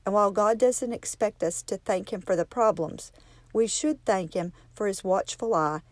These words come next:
and His sovereign ways to help us in our spiritual growth when handling adversity. To live a life of gratitude is a growing process, and what He wants most is for us to turn to Him every step of the way. This is called walking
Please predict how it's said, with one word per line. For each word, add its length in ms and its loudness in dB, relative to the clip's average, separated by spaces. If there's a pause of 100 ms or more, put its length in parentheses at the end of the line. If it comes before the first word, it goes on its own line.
(180)
and 100 -4
His 100 -6
sovereign 500 0
ways 320 0
to 120 -4
help 260 -2
us 300 -2 (160)
in 80 0
our 140 -2
spiritual 600 0
growth 360 -4 (300)
when 160 -2
handling 600 -4
adversity. 640 -2 (720)
To 100 2
live 240 6
a 60 6
life 340 0
of 120 -10
gratitude 680 -2 (160)
is 120 0
a 60 0
growing 360 2
process, 600 -6 (360)
and 120 -4
what 140 2
He 80 6
wants 380 -4
most 460 -4 (240)
is 160 -2
for 180 2
us 180 0
to 120 -2
turn 260 -2
to 80 -4
Him 260 -6 (260)
every 240 0
step 300 -2
of 120 -8
the 80 -2
way. 360 -2 (500)
This 200 -2
is 120 -4
called 460 -2
walking 460 -2